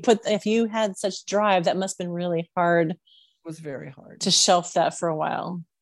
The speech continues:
Speaker 2: It was very hard.
Speaker 1: Ah.
Speaker 2: It turned into, it turned into us breaking up and me staying in Atlanta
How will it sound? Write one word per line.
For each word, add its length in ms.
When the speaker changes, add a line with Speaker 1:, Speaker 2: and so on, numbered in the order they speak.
Speaker 2:
It 120
was 180
very 280
hard. 260
Speaker 1:
Ah. 440
Speaker 2:
It 80
turned 220
into, 560
it 120
turned 220
into 300
us 160
breaking 420
up 320
and 260
me 140
staying 540
in 100
Atlanta 960